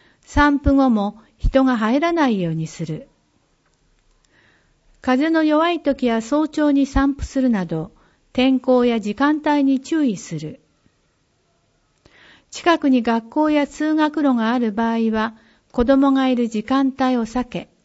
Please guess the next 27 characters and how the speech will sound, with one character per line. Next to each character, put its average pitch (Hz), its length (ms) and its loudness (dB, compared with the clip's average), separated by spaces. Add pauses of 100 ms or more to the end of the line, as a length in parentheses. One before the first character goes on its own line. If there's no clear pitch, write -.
(420)
学 214 300 -2
校 269 240 4
や 247 200 2
保 233 180 -4
護 320 120 2
者 254 160 -2
に 196 140 -4
周 208 260 -4
知 - 120 -18
す - 220 -8
る。 165 240 -8 (2250)
農 311 220 4
薬 330 300 -2
の 285 140 2
適 247 280 -4
正 311 280 0
使 254 240 -4
用。 160 400 -6 (720)
農 285 220 4
薬 294 340 2
を 269 80 4
使 240 200 -2
用 294 180 4
す 285 160 -4
る 277 80 0
際 262 320 0
は、 185 240 -4